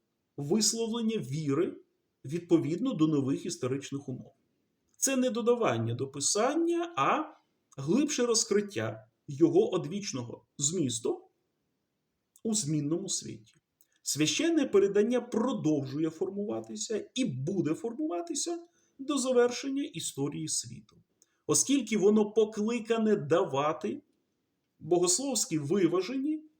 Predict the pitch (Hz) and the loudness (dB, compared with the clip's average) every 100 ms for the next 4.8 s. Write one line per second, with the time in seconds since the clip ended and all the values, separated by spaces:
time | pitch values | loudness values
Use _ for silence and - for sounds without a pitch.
0 | - 185 180 226 165 123 123 147 175 339 | -10 -6 -2 2 2 2 -2 -4 -2 4
1 | 339 269 247 208 190 240 214 147 147 151 | 4 4 2 2 2 0 0 0 0 0
2 | 156 - - _ _ _ _ _ - - | -2 -6 -12 _ _ _ _ _ -10 0
3 | 226 160 175 151 151 202 262 233 180 147 | 2 6 6 4 2 0 -2 -4 -6 -6
4 | 156 156 143 - 139 - 202 214 | -6 -6 -6 -2 -2 -2 -2 -4